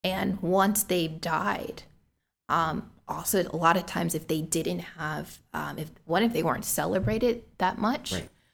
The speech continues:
Speaker 1: or if they didn't have, um, any offspring or family
Speaker 2: Mm-hmm.
Speaker 1: members who were aware, um, or knew what to do to take on, um, the task of having the rights of their estates, so many, once they die, their music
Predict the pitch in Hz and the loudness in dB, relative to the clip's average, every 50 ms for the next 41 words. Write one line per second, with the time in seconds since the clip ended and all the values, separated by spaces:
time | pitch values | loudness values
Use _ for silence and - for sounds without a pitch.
0 | _ _ _ _ - 208 240 269 269 254 233 - - 190 190 185 175 170 180 180 | _ _ _ _ 4 6 8 8 6 6 4 2 2 2 2 0 0 -2 -2 0
1 | 170 170 165 165 165 - - 165 160 160 160 160 160 - - 175 165 160 156 - | 2 2 2 2 0 -4 -6 -4 -4 -2 -2 -4 -4 -4 -2 -2 -2 -2 -2 -2
2 | 151 143 147 - - - - - - 240 247 240 240 233 - - 170 170 - - | -2 -2 -2 -4 -6 -8 -8 -4 -2 0 2 4 4 4 4 2 -2 -2 -2 -2
3 | 185 175 180 208 214 226 233 226 233 233 233 233 233 240 233 233 233 - 214 208 | -2 0 2 2 2 4 4 6 6 6 6 6 6 6 4 2 2 0 0 0
4 | 190 190 185 175 - - 175 175 175 170 190 208 233 247 262 277 269 269 - - | 2 2 2 0 0 0 -2 -2 0 0 2 2 2 2 2 0 -2 -4 -6 -12
5 | - - _ _ _ _ - 185 180 175 - - 185 190 180 190 202 226 240 240 | -20 -20 _ _ _ _ 4 4 4 4 4 2 2 2 4 6 6 6 6 6
6 | 233 214 208 214 - 202 185 202 208 220 226 233 226 - 185 - - 202 190 196 | 6 4 2 2 0 -2 -2 0 0 0 0 2 0 0 -2 -2 -2 -2 -2 0
7 | 208 196 185 185 185 185 185 - - - 165 170 170 165 165 156 - - _ - | 0 0 0 0 0 0 -2 -2 -4 -4 -4 -4 -4 -4 -6 -8 -10 -6 _ -2
8 | 160 160 - - 170 170 196 196 - - - 180 170 160 165 - - - - - | -2 -2 0 0 0 2 0 0 -4 -4 -2 0 0 0 -2 -4 -12 -8 -2 0
9 | 190 180 196 190 180 180 170 - - - _ _ - 156 151 160 180 190 185 - | 0 2 2 0 0 0 0 -2 -6 -12 _ _ -2 0 2 2 2 2 2 0
10 | 190 196 - - - - 175 - - - 190 196 - - - - - - _ _ | -2 -2 -2 -2 -2 -2 -2 -2 -2 -2 -2 -2 -2 -6 -12 -16 -20 -20 _ _
11 | _ _ _ _ _ - - - - 233 247 262 262 277 269 240 226 220 220 240 | _ _ _ _ _ 0 2 2 4 4 4 4 4 6 6 6 6 6 6 4
12 | 262 277 254 233 208 202 - - - - _ _ _ 196 202 208 220 226 - - | 4 6 6 4 4 2 -2 -6 -14 -20 _ _ _ 0 2 2 2 2 2 4
13 | 220 220 220 202 - 180 175 190 202 214 208 202 196 180 175 165 165 190 233 233 | 4 4 4 2 0 -2 -2 -2 -2 -2 -2 -2 -2 0 0 0 0 0 -2 -2
14 | - - - - - - | -4 -6 -8 -10 -14 -20